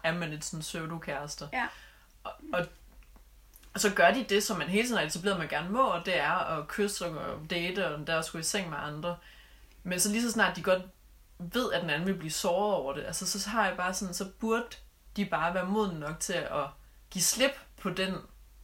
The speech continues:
Speaker 1: som de sårer med den her adfærd.
Speaker 2: Ja.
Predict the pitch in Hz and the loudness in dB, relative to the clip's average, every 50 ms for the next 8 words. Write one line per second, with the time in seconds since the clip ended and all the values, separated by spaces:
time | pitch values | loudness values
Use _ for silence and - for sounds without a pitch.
0 | - - - - - - - - - - - - - - 180 160 160 156 143 - | -20 -20 -20 -20 -20 -20 -20 -20 -20 -20 -10 -4 0 0 0 0 0 -4 -6 -8
1 | - - 165 156 - 190 170 160 170 180 196 214 190 156 - 156 151 156 165 170 | -8 -4 -2 0 0 2 0 2 2 2 2 2 0 -2 -2 -4 -4 -4 -4 -2
2 | 151 139 143 151 160 165 175 - - 156 143 - - 269 254 | -2 -2 -2 -4 -4 -6 -6 -6 -6 -4 -4 -2 -2 -2 -2